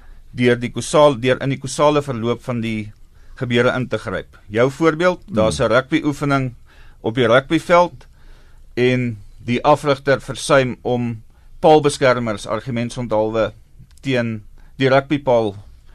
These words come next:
Speaker 1: op te sit. En
Speaker 2: Hmm.
Speaker 1: daar word 'n oefening rondom die rugbypale gedoen en iemand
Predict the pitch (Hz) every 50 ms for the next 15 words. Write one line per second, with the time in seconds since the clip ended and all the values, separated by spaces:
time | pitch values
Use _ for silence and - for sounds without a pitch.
0 | - - - - - - 139 135 - - 120 - - 101 82 - - - - -
1 | - - 110 113 117 117 117 110 113 120 117 - - 135 151 139 - 147 139 127
2 | 117 110 117 131 135 139 143 139 135 123 113 120 120 - 135 - - 135 127 127
3 | 127 123 120 127 117 143 156 156 139 - - - 104 107 104 - - 120 120 117
4 | 113 107 -